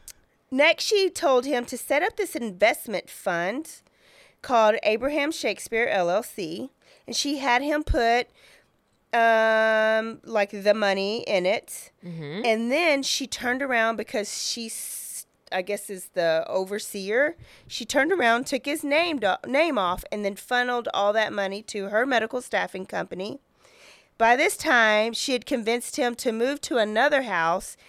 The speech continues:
Speaker 1: She had been living in one of his houses, like, his mansion, and she's driving around one of his cars in his truck.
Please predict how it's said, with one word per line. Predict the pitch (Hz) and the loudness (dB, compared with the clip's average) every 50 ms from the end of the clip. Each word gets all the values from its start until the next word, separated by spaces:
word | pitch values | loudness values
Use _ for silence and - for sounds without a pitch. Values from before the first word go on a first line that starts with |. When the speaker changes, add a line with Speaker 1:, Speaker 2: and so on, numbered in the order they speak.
| - - _ | -20 -20 _
Speaker 1:
She | - - 277 | -10 -6 -4
had | 262 233 | -4 0
been | 226 269 254 247 247 | 0 0 0 2 2
living | 240 247 240 247 247 247 240 | 2 2 2 2 0 0 -2
in | - - 196 196 196 190 190 196 - _ _ _ _ _ _ - | 0 2 2 2 2 2 0 -2 -6 _ _ _ _ _ _ -10
one | - 196 175 180 185 196 | -8 -4 0 0 0 0
of | 220 254 | 0 0
his | 277 294 277 - | 0 -2 -2 -2
houses, | 269 247 214 208 208 208 202 208 - | -2 0 2 4 4 4 2 2 0
like, | 196 190 - - | 0 0 0 -2
his | - 226 233 294 | -6 -6 -4 -2
mansion, | 254 214 196 196 202 - - 202 196 208 220 247 _ _ _ - - - _ _ _ - | 0 0 0 0 0 -2 -2 -2 -2 -2 -4 -6 _ _ _ -20 -20 -20 _ _ _ 0
and | 220 220 220 | 0 0 0
she's | - - 214 196 | -2 -6 -6 -4
driving | - 190 175 170 180 196 226 233 | 2 2 4 4 4 2 0 0
around | 240 233 233 233 233 233 233 240 - - - - | 0 0 2 2 4 2 2 2 -2 -6 -8 -6
one | - 175 165 165 185 214 | -4 -2 -2 0 0 0
of | 240 | 0
his | 294 294 294 - | 0 -2 -2 -6
cars | - - 240 202 196 196 196 202 202 214 226 - - - - _ _ _ - - _ _ - | -6 -2 2 2 4 4 4 4 4 2 0 -6 -14 -16 -18 _ _ _ -20 -20 _ _ -10
in | - 170 175 | -6 -4 -4
his | 220 277 - | -2 -4 -4
truck. | - - - 233 214 208 220 226 - - | -4 0 2 4 6 6 4 2 0 -6